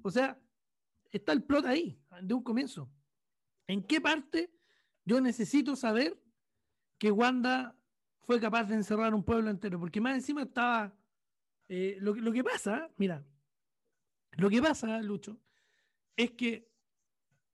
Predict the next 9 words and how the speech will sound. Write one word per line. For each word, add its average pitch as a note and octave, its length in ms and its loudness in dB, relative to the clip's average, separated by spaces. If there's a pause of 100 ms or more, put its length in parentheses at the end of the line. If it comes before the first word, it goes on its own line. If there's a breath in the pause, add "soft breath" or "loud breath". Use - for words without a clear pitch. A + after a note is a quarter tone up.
(140)
el G3 160 0
final C4+ 440 2
de D4+ 60 -2
WandaVision C#4+ 680 -2 (1400)
fue G#3+ 200 4
muy D4 280 4
indulgente A#3 680 2
con D#3+ 220 -6
Wanda. C3 300 -14